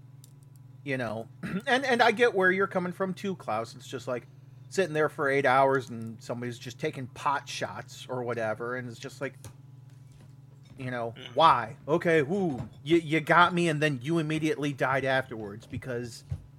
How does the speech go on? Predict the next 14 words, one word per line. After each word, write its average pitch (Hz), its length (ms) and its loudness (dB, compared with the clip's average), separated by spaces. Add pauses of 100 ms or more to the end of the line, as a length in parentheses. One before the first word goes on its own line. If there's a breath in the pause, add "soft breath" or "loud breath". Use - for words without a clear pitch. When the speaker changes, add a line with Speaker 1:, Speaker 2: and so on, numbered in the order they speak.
(160)
Speaker 1:
you 123 60 -8
know, 117 140 -6
whatever. 117 760 0
You 120 100 -10
know, 117 200 -4
you're 143 180 0
not 156 240 0
focusing 170 380 0
on 143 120 2
the 123 80 -4
whole 151 240 2
game. 143 360 0
You're 127 100 -4
just, 127 280 -8